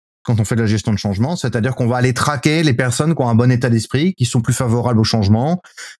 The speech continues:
euh, qui sont de plus, de meilleure volonté aussi, tout simplement.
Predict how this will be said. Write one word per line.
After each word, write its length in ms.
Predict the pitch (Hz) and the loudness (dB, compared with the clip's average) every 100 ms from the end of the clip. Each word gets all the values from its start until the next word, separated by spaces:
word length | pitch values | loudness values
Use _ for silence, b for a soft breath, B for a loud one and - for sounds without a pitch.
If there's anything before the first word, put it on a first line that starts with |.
| 139 | -4
euh, 760 | 127 123 120 117 117 113 113 107 | 0 2 2 2 2 2 2 2
qui 100 | 131 | 0
sont 160 | - 135 | 2 4
de 120 | 131 | 4
plus, 200 | 120 139 | 4 4
de 320 | 123 123 131 | 4 4 4
meilleure 300 | 131 151 151 | 2 2 4
volonté 340 | 127 147 139 | 4 4 4
aussi, 280 | 165 147 220 | 4 4 2
tout 80 | 202 | 2
simplement. 400 | 120 135 202 | 2 2 0